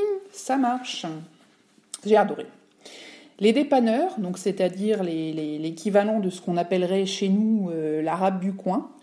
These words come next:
euh, donc ces boutiques que l'on trouve absolument partout, euh, qui vendent très souvent, euh, de l'essence, puis, euh, tout un tas de,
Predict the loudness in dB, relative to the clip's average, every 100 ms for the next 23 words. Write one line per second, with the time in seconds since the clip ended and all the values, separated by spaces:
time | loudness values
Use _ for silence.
0 | -20 -20 -20 -12 -2 0 0 0 0 0
1 | -2 0 -2 0 2 2 0 -2 0 0
2 | -2 -2 0 2 2 0 0 -6 -8 -2
3 | 0 2 0 -2 -4 -6 -8 -4 -4 -2
4 | -2 -4 -6 -6 -4 -2 0 0 0 0
5 | 0 0 -2 -2 -2 -2 -4 -10 -2 0
6 | -2 -2 -2 0 0 0 0 0 -4